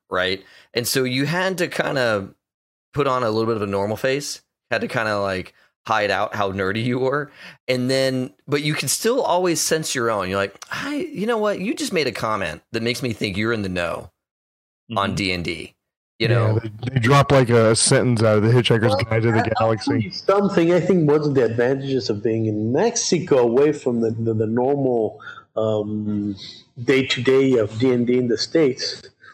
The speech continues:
Speaker 4: It wasn't that bad for us. I remember Hugo had a, a sed-, a
Speaker 2: Mm-hmm.
Speaker 4: Topaz, a, a car, you know, a sedan.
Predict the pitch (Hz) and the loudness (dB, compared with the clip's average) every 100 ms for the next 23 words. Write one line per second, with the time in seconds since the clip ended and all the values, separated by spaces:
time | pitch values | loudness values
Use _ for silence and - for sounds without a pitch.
0 | _ _ _ 151 170 170 147 143 170 170 | _ _ _ 0 2 4 2 2 0 0
1 | - 165 160 - 139 143 156 143 - - | 0 0 -2 -2 0 2 2 0 -2 -8
2 | 226 - 185 190 156 151 156 156 156 175 | -10 -4 -2 0 -2 0 0 0 0 0
3 | 156 117 131 135 113 117 107 - - - | 2 0 0 0 0 -2 -4 -6 -8 -6
4 | 110 117 117 - 123 127 113 107 107 101 | -4 -4 -4 -4 -4 -4 -2 -2 -2 -4
5 | - 110 - - 143 143 131 120 123 113 | -6 -12 -6 0 2 2 0 0 -2 -2
6 | - 113 123 127 | -2 -2 0 -2